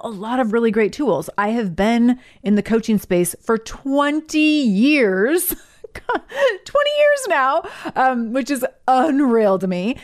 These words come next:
So for twenty years, so I have a lot of tools, but that doesn't mean that I'm not human and that I'm not always navigating, you know, my own lived experience as we all are. And so I wanted to share in this episode some of the tools that I'm using that have really helped me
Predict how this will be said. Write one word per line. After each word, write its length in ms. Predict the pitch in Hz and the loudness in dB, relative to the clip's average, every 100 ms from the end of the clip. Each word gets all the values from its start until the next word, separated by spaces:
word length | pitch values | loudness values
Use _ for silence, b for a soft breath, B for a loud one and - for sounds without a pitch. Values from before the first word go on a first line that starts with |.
| B B | B B
So 180 | - 247 | -8 -6
for 80 | |
twenty 320 | 285 208 285 285 | -4 -2 -2 0
years, 220 | 359 240 | 0 0
so 80 | 240 | -2
I 60 | |
have 180 | 226 269 | -2 0
a 40 | |
lot 140 | 302 240 | 0 0
of 60 | |
tools, 500 | 190 - 392 226 190 | -4 0 2 2 0
but 160 | 180 240 | -2 -2
that 120 | 247 | -2
doesn't 300 | 208 220 226 | 0 0 2
mean 160 | 196 190 | 2 2
that 100 | 185 | 2
I'm 140 | 175 | 0
not 160 | 175 160 | 0 -2
human 360 | 175 170 175 170 | -2 -2 -2 -2
and 160 | 170 | -2
that 60 | 165 | -2
I'm 140 | 170 | 0
not 200 | 165 165 | 0 -2
always 300 | 170 170 165 | 0 0 0
navigating, 480 | 165 165 165 165 165 | -4 -4 -4 -4 -4
you 80 | 170 | -6
know, 80 | 165 | -4
my 160 | 180 | -4
own 220 | - 170 | -2 -2
lived 160 | 160 151 | -4 -6
experience 560 | - - 170 165 160 - | -10 -6 -6 -4 -6 -8
as 180 | 156 | -8
we 140 | 156 147 | -6 -2
all 180 | 147 143 | 0 0
are. 420 | 277 175 127 170 _ _ _ _ _ _ - | 0 0 -4 -12 _ _ _ _ _ _ -4
And 120 | 208 | -2
so 120 | 240 | 0
I 40 | |
wanted 320 | 220 220 262 302 | 0 -2 -2 -4
to 60 | |
share 200 | 294 262 | -4 -2
in 80 | 185 | -2
this 160 | 175 - | -4 -4
episode 540 | 226 262 202 175 165 - B B B | -4 -4 -2 -2 -2 -6 B B B
some 240 | - 247 | -2 0
of 80 | 269 | 0
the 80 | 269 | -2
tools 520 | - 220 196 196 175 | -6 -2 2 2 0
that 280 | - 180 - | -4 -6 -4
I'm 160 | 175 | -4
using 720 | 170 160 170 175 247 294 330 359 b b b | -4 -4 -6 -2 -2 -2 -2 -6 b b b
that 140 | - 208 | -4 -2
have 120 | 180 | 0
really 220 | 196 185 | 0 0
helped 500 | 175 - 185 190 - | -2 -4 -4 -4 -6
me 360 | 277 294 311 | -4 -2 -2